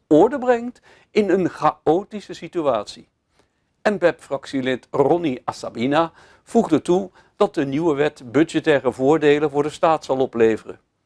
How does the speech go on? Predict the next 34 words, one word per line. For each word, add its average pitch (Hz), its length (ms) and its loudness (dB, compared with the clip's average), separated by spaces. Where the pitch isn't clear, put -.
De 120 140 0
N 113 60 -2
P 120 260 -4
S - 220 -20
steunde 180 560 0
delen 127 320 0
van 101 140 -14
de - 80 -8
wet, 117 320 -4
waaronder 156 400 0
de 107 100 -2
afschaffing 151 600 -6
van 151 100 -2
de 139 100 0
dubbele 120 280 0
salarissen 120 760 -2
en 165 120 -2
de 160 60 -4
verhoging 147 640 -2
van 135 180 -8
de 113 100 0
pensioengerechtigde 127 1200 -2
leeftijd 151 540 0
van 147 300 0
vijfenvijftig 139 920 0
naar 131 240 -4
zestig - 380 -10
jaar. 143 340 0
Volgens 254 380 0
N 214 200 -2
P 156 260 0
S'er - 360 -16
Ivanildo 175 640 0
Plein 101 460 -4